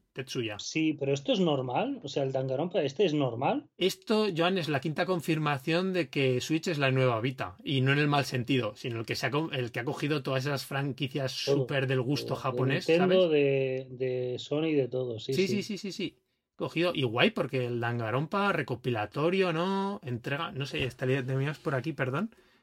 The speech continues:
Speaker 1: Sí, fue una sorpresa, joder, Danganronpa, de todas formas.
Speaker 2: Pero que se
Speaker 1: Decadence.
Speaker 2: juega así, yo es que no, no tenía ni idea. Que son así los juegos.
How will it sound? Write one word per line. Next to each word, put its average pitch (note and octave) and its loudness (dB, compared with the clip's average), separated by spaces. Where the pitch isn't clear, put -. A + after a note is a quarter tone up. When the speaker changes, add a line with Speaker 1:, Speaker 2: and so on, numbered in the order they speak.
Speaker 1:
Sí, G3+ 6
fue F3 6
una F#3 8
sorpresa, D3 2
joder, D3 -2
Danganronpa, B2+ 2
de D3+ 2
todas D3 0
formas. F3 0
Speaker 2:
Pero - -20
que - -18
se - -8
Speaker 1:
Decadence. B2+ 8
Speaker 2:
juega F#3+ 6
así, D#3+ 0
yo D3 0
es E3 -2
que A3+ -2
no, E3 -4
no D#3 -4
tenía E3+ -2
ni C3+ -4
idea. C3+ -2
Que A#2+ -12
son D#3+ -4
así F3+ -6
los C3 -8
juegos. C3 -6